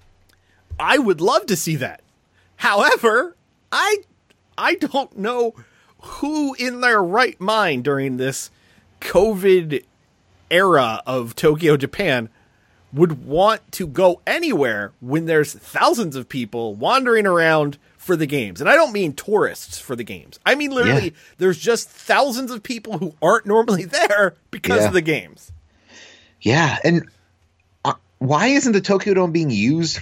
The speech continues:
Speaker 2: for actual Olympic events during this time?
Speaker 1: Excellent question. You would think that it could be used for something. But then
Speaker 2: Okay.
Speaker 1: then in September,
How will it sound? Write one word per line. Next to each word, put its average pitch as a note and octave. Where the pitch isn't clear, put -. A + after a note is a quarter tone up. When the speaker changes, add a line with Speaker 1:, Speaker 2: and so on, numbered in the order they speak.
Speaker 2:
for C#3
actual D#3
Olympic C3+
events C3+
during F2+
this D#2
time? C2+
Speaker 1:
Excellent C4
question. G#3
You C#3+
would F3
think -
that F4+
it C#4
could A3
be C#4+
used E4+
for A3
something. B2+
But -
then C4
Speaker 2:
Okay. G#3
Speaker 1:
then F4+
in C4+
September, F4